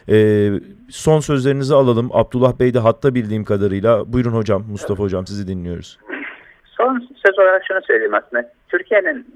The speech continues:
Speaker 2: çevre karnesi inanın oldukça kötü. Çünkü Amerika'da bir üniversitenin her yıl yaptığı çevre değerlendirmesi var. Çevre, çevre performans endeksi. Türkiye burada son on yılda kırk yedinci sıradan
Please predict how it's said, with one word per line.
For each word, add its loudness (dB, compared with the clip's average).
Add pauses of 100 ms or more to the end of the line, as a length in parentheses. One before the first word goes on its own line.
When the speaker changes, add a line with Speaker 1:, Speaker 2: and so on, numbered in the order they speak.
(240)
Speaker 2:
çevre 2
karnesi -2
inanın -4
oldukça -2
kötü. -2 (160)
Çünkü 0 (480)
Amerika'da 0
bir 0
üniversitenin -2
her 0
yıl -4
yaptığı 0
çevre 0
değerlendirmesi 0
var. 2
Çevre, 0 (160)
çevre 0
performans -2 (140)
endeksi. -6 (840)
Türkiye 0
burada 2
son -2
on 0
yılda -4
kırk -6
yedinci -4
sıradan -2